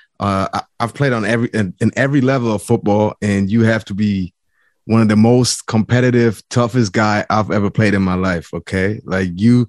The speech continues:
no matter what, you always give it a hundred, and I, I respect it, like, a lot. And, um, you know, my question for you is,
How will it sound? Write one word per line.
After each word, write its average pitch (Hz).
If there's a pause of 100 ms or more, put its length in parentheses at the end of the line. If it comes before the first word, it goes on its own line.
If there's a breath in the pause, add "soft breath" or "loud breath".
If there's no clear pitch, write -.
(360 loud breath)
no 117
matter 147
what, 147 (220)
you 123
always 123
give 113
it 110
a 107
hundred, 110
and 95 (100)
I, 101 (140)
I 120
respect 113
it, 92 (300)
like, 95 (540)
a 113
lot. 107 (580 loud breath)
And, 120
um, 101
you 117
know, 110
my 123
question 127
for 110
you 139
is, 110